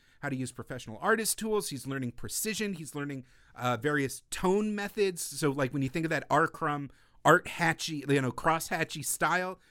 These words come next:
this is where he's learning to master that and how to control, uh, tone and grayscale. And on a random day,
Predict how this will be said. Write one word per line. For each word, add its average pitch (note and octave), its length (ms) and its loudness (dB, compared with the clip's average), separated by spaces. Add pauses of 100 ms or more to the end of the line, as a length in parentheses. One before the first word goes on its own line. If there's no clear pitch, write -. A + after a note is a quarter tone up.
(140)
this C#3+ 160 0
is D#3+ 120 -2
where D#3 120 2
he's C#3+ 220 -4
learning D3+ 340 -2
to C#3 240 -2
master C3 420 -4
that D#3+ 240 0
and B2+ 140 -2
how C3+ 140 0
to B2+ 140 -2
control, C#3 680 -10 (380)
uh, A2+ 260 -2 (120)
tone F3+ 420 0
and A#2+ 200 -4
grayscale. D3+ 680 -2 (400)
And A#2+ 400 -4 (400)
on B2+ 120 4
a B2 60 4
random D#3+ 460 0
day, G3 380 0